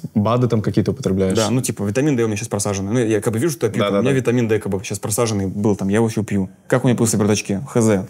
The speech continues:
Speaker 2: Система родила.
Speaker 1: И ты видишь, как это влияет на твою
Speaker 2: Потом я один
Speaker 1: эффективность.
Speaker 2: день прихожу, у меня, хоп, «Михаил, сегодня у вас капельница с утра». Я такой:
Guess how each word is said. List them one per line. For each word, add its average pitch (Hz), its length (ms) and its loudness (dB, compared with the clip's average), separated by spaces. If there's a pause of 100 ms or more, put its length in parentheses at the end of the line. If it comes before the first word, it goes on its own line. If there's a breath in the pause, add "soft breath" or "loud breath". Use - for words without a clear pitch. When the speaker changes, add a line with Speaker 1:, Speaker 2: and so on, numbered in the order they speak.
Speaker 2:
Система 120 400 -2
родила. 104 260 0
Speaker 1:
И 107 60 2
ты 110 360 0
видишь, 110 280 0
как 98 160 -2
это 95 100 -2
влияет 95 360 0
на 92 80 -6
твою - 160 -4
Speaker 2:
Потом 127 160 0
я 123 60 2
один 120 180 0
Speaker 1:
эффективность. 117 80 0
Speaker 2:
день 120 80 0
прихожу, 123 320 -2
у - 40 0
меня, 110 360 0
хоп, 120 180 -2
«Михаил, 110 500 -2
сегодня 127 180 0
у - 20 4
вас 113 100 0
капельница 98 380 0
с - 80 -2
утра». 101 140 -2
Я 92 40 -2
такой: 95 220 -6